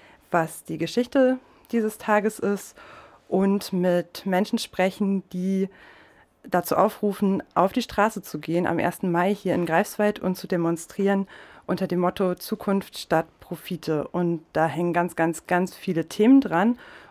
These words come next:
und die wollen wir dann im Laufe dieser Sendung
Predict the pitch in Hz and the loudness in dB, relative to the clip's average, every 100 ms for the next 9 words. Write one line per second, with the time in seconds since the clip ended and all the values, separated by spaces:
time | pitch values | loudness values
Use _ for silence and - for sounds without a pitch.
0 | - 185 190 170 185 175 170 165 170 - | -4 -2 0 2 2 2 0 2 0 -2
1 | 185 190 175 175 160 165 175 160 165 170 | 0 2 2 0 -6 -2 -2 2 2 2
2 | 165 170 | 0 -2